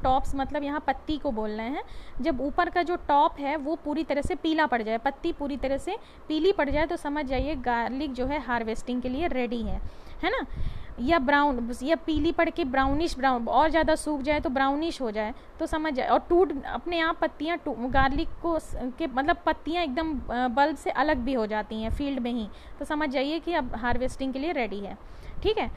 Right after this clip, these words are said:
तो harvesting at the stage when tops have fallen over gives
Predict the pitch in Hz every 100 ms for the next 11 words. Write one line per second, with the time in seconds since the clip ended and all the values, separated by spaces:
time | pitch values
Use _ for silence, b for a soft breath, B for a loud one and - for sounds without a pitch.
0 | B B B B - 311 320 254 240 269
1 | 277 302 - 392 330 294 254 330 - -
2 | 294 359 339 294 294 - 277 294 - -
3 | 320 - 262 254 269 330 - 247 269 262
4 | 233 349